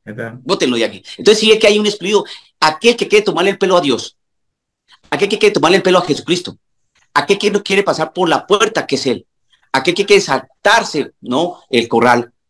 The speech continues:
Speaker 2: Entonces, ojo con eso. ¿Para qué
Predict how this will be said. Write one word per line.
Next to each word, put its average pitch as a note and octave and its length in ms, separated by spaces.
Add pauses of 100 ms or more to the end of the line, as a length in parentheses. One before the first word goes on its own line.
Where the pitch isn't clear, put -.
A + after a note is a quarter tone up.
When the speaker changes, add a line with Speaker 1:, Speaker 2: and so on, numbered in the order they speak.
Speaker 2:
Entonces, E3+ 440 (540)
ojo G#3 500 (320)
con B2+ 200
eso. G#2 260 (400)
¿Para D#3+ 320
qué B3+ 480